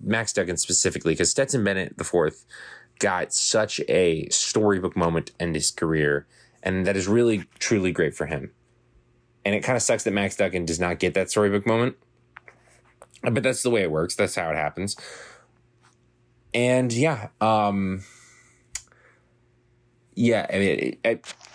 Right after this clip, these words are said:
for, for, for a good twenty to thirty minutes, this game seemed at least a little competitive.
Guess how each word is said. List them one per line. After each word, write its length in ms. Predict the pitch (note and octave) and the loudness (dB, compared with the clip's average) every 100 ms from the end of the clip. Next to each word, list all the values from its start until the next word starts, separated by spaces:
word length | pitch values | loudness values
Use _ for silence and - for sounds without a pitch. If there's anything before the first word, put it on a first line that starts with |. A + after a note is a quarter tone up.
| - - | -12 -6
for, 280 | - C#3 B2 | 0 2 2
for, 380 | - C#3+ C#3 - | 2 2 2 0
for 220 | - C3+ | 2 2
a 80 | A#2 | 2
good 400 | D3+ F3 F3 - | 2 2 2 -4
twenty 340 | - C3 A#2+ A2 | -6 -2 0 2
to 100 | G#2 | 2
thirty 260 | G#2 F#2+ | 2 0
minutes, 300 | F2+ D#2+ D2+ | 0 0 0
this 140 | - - | 0 0
game 280 | F#2+ F#2+ F2 | 0 0 -2
seemed 380 | - F2+ D#2+ | -2 -2 -4
at 60 | - _ | -10 _
least 320 | F#2+ G#2 G#2+ G#2 | 0 2 2 2
a 40 | |
little 160 | F2+ D#2+ | 0 -2
competitive. 500 | D#2+ D#2+ - - | -4 -8 -8 -12